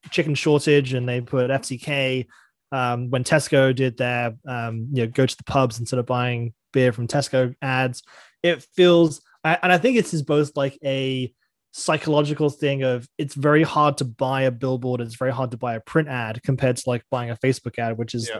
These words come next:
Speaker 1: you know, anyone can do it. Um, and so, so there's that, and it's been, like, in real life, unexpected, like you said, makes it feel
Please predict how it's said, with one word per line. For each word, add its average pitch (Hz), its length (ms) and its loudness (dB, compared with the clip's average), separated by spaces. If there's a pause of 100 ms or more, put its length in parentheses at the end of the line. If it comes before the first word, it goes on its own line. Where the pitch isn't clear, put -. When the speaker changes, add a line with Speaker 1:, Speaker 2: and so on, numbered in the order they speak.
(120)
Speaker 1:
you 120 60 -8
know, 113 160 -6 (160)
anyone 139 300 4
can 120 100 -4
do 117 200 0
it. 113 180 -4 (480)
Um, 139 420 2 (140)
and 143 360 0
so, 139 360 0
so 143 240 -2 (200)
there's 127 180 -4
that, 131 420 0
and 143 100 0
it's 143 160 -2
been, 151 180 2
like, 135 280 -2
in 156 240 -2
real 143 340 4
life, 127 540 -6 (400)
unexpected, 139 640 0
like 127 160 0
you 123 80 -4
said, 120 400 -2 (240)
makes 147 240 2
it 151 100 -2
feel 127 400 -4